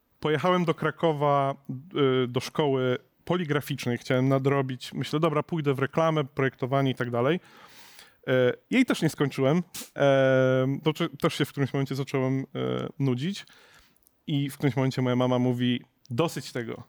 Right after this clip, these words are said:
bo utrzymywała mnie przez cały czas. „Dosyć tego, mój drogi, idziesz do roboty, szukaj roboty”. No to pierwszą, e, pracę znalazłem w firmie, która tworzyła kartki okolicznościowe.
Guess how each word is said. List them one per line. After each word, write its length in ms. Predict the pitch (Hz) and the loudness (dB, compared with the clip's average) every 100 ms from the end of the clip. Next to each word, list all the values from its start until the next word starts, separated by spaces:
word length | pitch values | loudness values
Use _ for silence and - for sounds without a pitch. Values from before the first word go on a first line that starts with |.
| _ - | _ -10
bo 200 | - 117 | -8 -6
utrzymywała 540 | 127 - 127 127 147 113 | -6 -2 0 2 0 -2
mnie 120 | 110 | -6
przez 180 | 120 - | -10 -12
cały 200 | - - | -16 -18
czas. 220 | - - | -20 -12
„Dosyć 480 | 143 147 147 127 - | -2 -2 -2 -8 -8
tego, 260 | 127 117 117 | -6 -2 -2
mój 140 | 120 | -2
drogi, 360 | 127 139 131 143 | 0 -2 -4 -10
idziesz 160 | 131 120 | -6 -2
do 140 | 127 | 0
roboty, 380 | 120 127 139 123 | 0 0 -4 -6
szukaj 300 | - 135 123 | -10 -4 -2
roboty”. 440 | 120 117 110 - - - - - - - _ - | -2 -2 -6 -8 -16 -20 -20 -20 -20 -20 _ -4
No 120 | 139 | -2
to 220 | 139 135 | 0 -2
pierwszą, 440 | - 156 - 139 139 | 0 -2 0 -2 -2
e, 220 | 135 123 | -4 -4
pracę 320 | 143 139 - | -2 -2 -2
znalazłem 600 | 131 127 127 123 123 123 - - | -2 0 0 0 0 0 -4 -18
w 460 | - - 123 117 | -18 -4 0 0
firmie, 400 | 113 - 151 143 | 0 -2 0 -2
która 240 | - 131 123 | -4 -6 -8
tworzyła 360 | - 127 127 | -6 -4 -4
kartki 400 | 117 143 135 - | -4 -6 -6 -12
okolicznościowe. 880 | 120 123 120 - 117 - 139 147 202 | -8 -4 -4 -6 -10 -4 -2 2 2